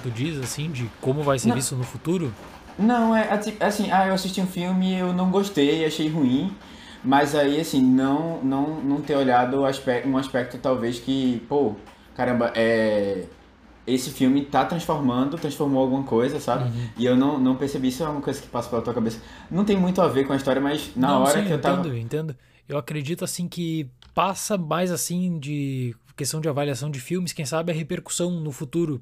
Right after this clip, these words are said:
Speaker 1: Será que aquele filme que foi injustiçado, quem sabe que o diretor fala, "Ah, a crítica me injustiçou",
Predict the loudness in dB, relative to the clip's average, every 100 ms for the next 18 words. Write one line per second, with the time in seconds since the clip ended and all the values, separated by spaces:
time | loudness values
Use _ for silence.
0 | -6 -4 -4 -6 -6 -4 -2 -2 -2 -6
1 | -4 -4 -6 -10 -4 -4 -4 -4 -2 0
2 | 2 2 0 -4 0 2 2 -2 -6 -8
3 | -8 -10 -2 0 0 -2 2 4 4 0
4 | -2 -4 -6 -6 -6 -4 -6 -6 -4 0
5 | 2 2